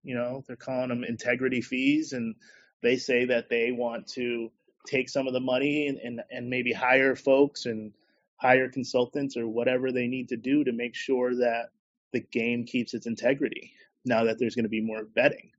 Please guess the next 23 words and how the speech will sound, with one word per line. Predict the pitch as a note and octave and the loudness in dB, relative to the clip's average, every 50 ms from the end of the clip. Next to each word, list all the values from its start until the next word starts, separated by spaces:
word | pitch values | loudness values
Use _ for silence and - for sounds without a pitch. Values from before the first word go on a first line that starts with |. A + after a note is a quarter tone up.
| _ _ | _ _
Um, | - A#2 A2+ A#2 A2+ A2 A2 A2 A2 - - - _ | -6 -2 0 0 0 -2 -4 -6 -8 -12 -18 -20 _
so | - - C3 | -2 2 4
maybe | C3 C3 C3+ C3 B2+ | 4 4 4 4 6
that's | B2+ C3 D#3 - - | 6 6 6 6 4
a | C#3+ | 2
fix | C3+ - - B2 G#2+ - - | 0 0 -4 -6 -6 -6 -6
for | - A2 | -6 -6
the | G#2+ G2+ | -6 -4
colleges. | - A2+ G#2+ G#2+ G#2+ G#2 G#2 A2+ A#2 A2 A2 A2+ | -4 -2 -2 -2 -2 -4 -4 -4 -4 -4 -4 -4
I'm | A2+ A2 | -6 -6
sure | - - C3+ B2+ B2+ B2 | -2 -2 0 2 2 2
if, | A2+ - - _ _ _ _ _ _ _ _ _ _ _ _ _ - | 2 0 -4 _ _ _ _ _ _ _ _ _ _ _ _ _ -4
if, | D3+ B2 C3 B2+ - - - _ - | -2 -2 -2 -4 -6 -12 -14 _ 0
if, | A2+ A#2+ A#2+ - _ _ | 0 0 0 -4 _ _
if | - B2+ A2+ A2+ | -6 -6 -4 0
B | A2+ C3 C3 B2 | 2 2 2 2
C | B2 - C#3 B2+ | 2 0 2 2
or | A#2 | 2
Holy | A2+ B2 B2+ A#2 | 2 0 0 0
Cross | A2+ - B2+ B2+ B2 C#3+ C#3+ - | 0 0 2 2 2 2 0 -2
got | - B2 B2 - | -2 -2 -2 -2
some | - B2+ A#2+ A#2+ | -4 -4 -2 0
money, | A#2+ B2 C3 C3+ C3 C3+ C#3 C#3 | 0 0 0 -2 -4 -4 -8 -10